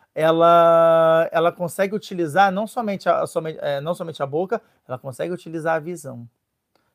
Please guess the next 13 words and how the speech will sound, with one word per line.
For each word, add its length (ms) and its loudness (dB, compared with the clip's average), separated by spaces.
Quando 200 -6
você 140 -8
consegue 340 -4
ver 180 0
lugares 360 0
muito 560 -4
maiores 560 2
do 100 -10
que 220 -2
a 120 -2
tua 140 2
boca 240 -4
chega, 360 -10